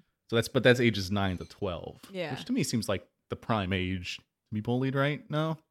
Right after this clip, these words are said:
Speaker 1: Middle school?
Speaker 2: Middle school.
Speaker 1: Or
Speaker 2: That's, that's a little below middle school, though. It'd be like
Speaker 1: When I was
Speaker 2: eleven to
Speaker 1: twelve in sixth
Speaker 2: thirteen.
Speaker 1: grade.
Speaker 2: Eleven to thirteen.
Speaker 1: Okay, well, I don't know.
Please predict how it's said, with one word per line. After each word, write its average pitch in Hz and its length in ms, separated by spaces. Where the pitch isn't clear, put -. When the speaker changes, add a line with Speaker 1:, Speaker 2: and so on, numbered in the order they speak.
Speaker 1:
Middle 139 160
school? 131 640
Speaker 2:
Middle 254 240
school. 196 300
Speaker 1:
Or 214 80
Speaker 2:
That's, 330 340
that's 320 240
a 311 60
little 262 320
below 202 480
middle 156 260
school, 156 320
though. 151 240
It'd - 200
be 277 100
like 202 200
Speaker 1:
When 277 100
I - 40
was 190 100
Speaker 2:
eleven 226 360
to 202 40
Speaker 1:
twelve 185 180
in 98 240
sixth 107 260
Speaker 2:
thirteen. 101 160
Speaker 1:
grade. 98 400
Speaker 2:
Eleven 220 260
to 170 80
thirteen. 156 280
Speaker 1:
Okay, - 240
well, 101 200
I 87 60
don't 76 160
know. - 1120